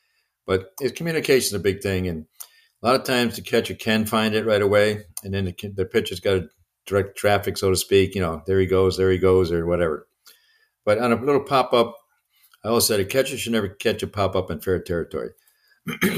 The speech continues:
If it's high enough, <clears throat> excuse me, if it's high enough, the first baseman, third baseman will probably come in and catch it. And if they can't get there, there's nothing wrong with a pitcher catching it. Just go in there and just, and call it. The pitcher should call the catcher off, unless it's really a high pop up.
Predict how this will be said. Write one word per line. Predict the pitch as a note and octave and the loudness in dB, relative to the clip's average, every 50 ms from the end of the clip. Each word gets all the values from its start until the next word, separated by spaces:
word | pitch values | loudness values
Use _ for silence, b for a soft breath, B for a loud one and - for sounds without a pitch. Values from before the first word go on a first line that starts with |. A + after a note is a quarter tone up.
| - - - - | -4 -8 -6 -4
If | G3+ G#3 F#3 D3 C#3 - - - | -2 -2 0 -2 -4 -6 -8 -8
it's | G#2+ - | -8 -2
high | - C3+ C#3 C3+ | 0 0 0 2
enough, | C3 C3 C3 B2+ - - - _ _ _ | 0 0 0 0 -2 -4 -10 _ _ _
<clears throat> | _ _ - - - - | _ _ -12 -10 -4 -2
excuse | - A#3+ B3 A3+ E3+ - - A#2 F#2+ E2+ | 0 0 2 0 -2 -4 -4 -4 -4 -4
me, | F#2+ | -4
if | G2 | -4
it's | F#2+ G2+ | -4 -2
high | C3 C3+ C3+ | 0 0 0
enough, | C3+ C3 A#2+ - | 2 0 -2 -4
the | - | -2
first | - B2+ A#2 A2+ - | 0 0 0 2 2
baseman, | - A2+ G#2+ - G#2+ F2+ - | 2 2 2 0 -4 -4 0
third | G2+ G2 G2 F2 | 2 2 2 4
baseman | G2 F#2+ F#2+ F#2+ - F2 | 4 2 2 2 0 -4
will | D#2+ - | -6 -4
probably | F2+ F2 F2 F2 | -2 -2 -2 -2
come | - - F2+ F2 | -4 -4 -4 -4
in | E2+ | -4
and | D#2+ - | -6 -2
catch | - F2+ E2+ - | -2 -2 0 2
it. | F#2+ F2+ D#2+ - B B B B B B B B B - | 0 -2 -2 -6 B B B B B B B B B -4
And | G#2+ G#2 | -4 0
if | G#2+ | 2
they | C3 C#3 C3+ | 2 2 2
can't | C3+ B2+ A#2 G2+ F2+ | 2 0 0 2 2
get | G#2 F#2+ G#2 | 2 2 2
there, | G#2+ G#2 G#2 G#2 | 4 4 4 4
there's | F#2+ G2+ F#2 G2+ | 4 2 2 2
nothing | A#2+ A#2+ A2+ A2+ | 0 0 0 0
wrong | G#2+ G#2 G#2+ | 0 0 2
with | G#2 G2 F#2+ | 0 0 -2
a | |
pitcher | - - C3 B2+ - - F#2 | -2 -4 -4 -4 -4 -6 -8
catching | - D#2+ D2+ - - D2+ | -10 -12 -12 -14 -16 -18
it. | - _ _ _ _ _ _ _ b b b b b b b _ _ | -20 _ _ _ _ _ _ _ b b b b b b b _ _
Just | - F2+ - | -10 -6 2
go | - A#2+ A#2 | 4 6 6
in | A2+ A2 | 6 6
there | G#2+ G#2+ G#2+ | 4 2 2
and | G2+ F#2 | 2 2
just, | G2 F#2+ - - | 0 0 0 -2
and | F2 G2+ F#2 - | -4 -6 -8 -8
call | - A#2 A#2 G2 D#2+ | -10 -8 -8 -8 -10
it. | - - - _ | -12 -16 -20 _
The | _ _ _ _ - | _ _ _ _ -2
pitcher | D#3 D#3 - C3 | -2 0 -2 -4
should | B2 A#2+ - | -8 -8 -6
call | - B2 A#2 G#2 | -4 -2 0 0
the | F#2+ | 0
catcher | F#2 - G#2 F2+ - - F2 F2 | 0 0 -2 -2 -2 -4 -6 -8
off, | F2 E2 - - - _ _ _ _ _ _ _ _ - | -8 -10 -12 -14 -20 _ _ _ _ _ _ _ _ -4
unless | F#2+ G#2 G2+ F#2 G2+ | 0 0 0 0 0
it's | F2 E2+ | -2 0
really | G#2 G#2+ G2+ F#2 | 2 4 4 4
a | E2+ | 2
high | F#2 F#2 F2+ F2 | 2 0 -2 -2
pop | - - F2 F2 - - | -2 -4 -4 -2 -2 -2
up. | E2+ E2+ - - | -2 -4 -4 -8